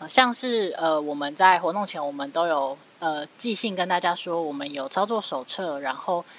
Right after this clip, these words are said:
我们也会有很多的时段可以开放大家上线，先来聊聊天，然后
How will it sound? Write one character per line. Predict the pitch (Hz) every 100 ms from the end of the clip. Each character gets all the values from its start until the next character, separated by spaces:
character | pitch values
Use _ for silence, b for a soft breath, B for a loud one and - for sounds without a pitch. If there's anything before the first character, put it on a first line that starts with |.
| B -
我 | 147
们 | 151
也 | 139
会 | 196 175
有 | 160
很 | 156 139
多 | 160 170
的 | 156
时 | - 156
段 | 214 185
可 | 156 170
以 |
开 | 151 160
放 | - 175
大 | 165
家 | 160 165
上 | 165 208 160
线， | - 165
先 | - 214 208
来 | 160
聊 | 156 151
聊 | 151 165
天， | 185 175 170
然 | 131
后 | 165 170